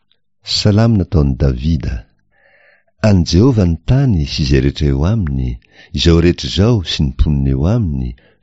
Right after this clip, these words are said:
fa izy no nanorina azy tambonin'ny ranomasina, tambonin'ny rano no nampitoerany azy. Iza no hiakatra any an-tendrombohitry Jehovah, ary iza no hitoetra ao amin'ny fitoerany masina?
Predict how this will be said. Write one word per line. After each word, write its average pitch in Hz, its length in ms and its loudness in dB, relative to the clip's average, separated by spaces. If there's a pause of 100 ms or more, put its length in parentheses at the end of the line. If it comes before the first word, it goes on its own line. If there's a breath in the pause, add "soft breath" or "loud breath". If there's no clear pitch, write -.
(100)
fa 110 120 2
izy 117 400 2
no 85 80 4
nanorina 82 560 2
azy 110 160 -2
tambonin'ny 69 560 0
ranomasina, 69 760 -2 (520)
tambonin'ny 80 640 2
rano 117 400 2
no 78 160 2
nampitoerany 67 760 0 (100)
azy. - 340 -8 (1900)
Iza 87 400 4
no 90 160 4
hiakatra 90 400 0
any 90 100 2
an-tendrombohitry 85 680 0
Jehovah, 80 800 0 (360 soft breath)
ary 82 360 2
iza 90 160 2
no 76 80 -2
hitoetra 80 560 0
ao 76 80 2
amin'ny 73 260 0
fitoerany 73 460 0
masina? 76 580 -4